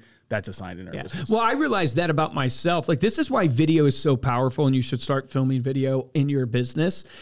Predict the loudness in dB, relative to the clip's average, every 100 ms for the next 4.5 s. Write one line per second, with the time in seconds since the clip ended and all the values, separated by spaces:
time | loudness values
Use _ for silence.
0 | -8 0 0 0 0 2 2 0 0 -2
1 | 0 2 2 0 0 0 -2 -2 -2 -4
2 | -4 -4 -4 -4 -6 -6 -4 -4 -2 -4
3 | -4 -2 -2 -2 -4 -4 -4 -4 -2 -2
4 | -2 -2 0 2 2